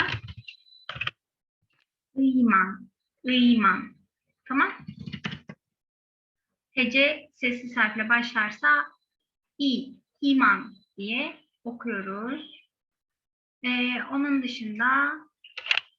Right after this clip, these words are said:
yine şöyle choi, choi diye okumamız gerekiyor.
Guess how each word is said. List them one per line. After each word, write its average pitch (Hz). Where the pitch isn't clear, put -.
yine 226
şöyle 220
choi, 247
choi 254
diye 233
okumamız 202
gerekiyor. 269